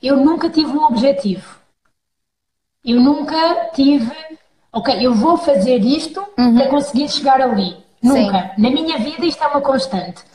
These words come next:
Speaker 2: Foi
Speaker 1: Eu
Speaker 2: por
Speaker 1: nunca
Speaker 2: coração.
Speaker 1: É sempre
Speaker 2: Sempre.
Speaker 1: por coração, sempre, sempre.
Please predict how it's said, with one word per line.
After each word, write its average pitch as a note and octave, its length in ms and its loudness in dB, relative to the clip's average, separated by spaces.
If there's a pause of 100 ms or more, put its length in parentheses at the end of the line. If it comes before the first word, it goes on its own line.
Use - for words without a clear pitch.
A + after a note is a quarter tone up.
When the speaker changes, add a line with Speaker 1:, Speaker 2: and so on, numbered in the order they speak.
(200)
Speaker 2:
Foi - 160 -2
Speaker 1:
Eu A#3+ 80 2
Speaker 2:
por C#4 100 4
Speaker 1:
nunca E4+ 80 -4
Speaker 2:
coração. B3+ 600 0 (500)
Speaker 1:
É C4 100 0
sempre D#4+ 260 -2
Speaker 2:
Sempre. A#3 200 2
Speaker 1:
por G#3 60 -2
coração, G#3 420 0
sempre, F#3+ 400 -4 (240)
sempre. F#3+ 400 -6